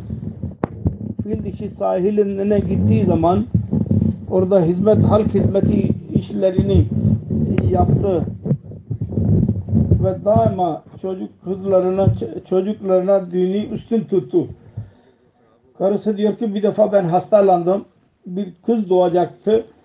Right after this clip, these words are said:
Medical kamp'a gittiydi. Doktor durum tehlikeli dedi. Fakat Murabbi Bey yine gitti.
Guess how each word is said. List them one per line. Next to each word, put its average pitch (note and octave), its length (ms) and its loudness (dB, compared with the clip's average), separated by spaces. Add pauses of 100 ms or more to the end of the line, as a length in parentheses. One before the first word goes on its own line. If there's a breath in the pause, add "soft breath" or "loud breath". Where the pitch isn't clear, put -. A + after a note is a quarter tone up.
(1080 soft breath)
Medical G3+ 640 0
kamp'a G3 320 2
gittiydi. F3+ 680 -2 (1120)
Doktor G3 420 0 (300)
durum F#3 240 0
tehlikeli G3 560 -2
dedi. F3 260 0
Fakat F#3+ 260 -4
Murabbi F3+ 480 -2
Bey F#3 160 4
yine G#3+ 200 2
gitti. E3 480 -2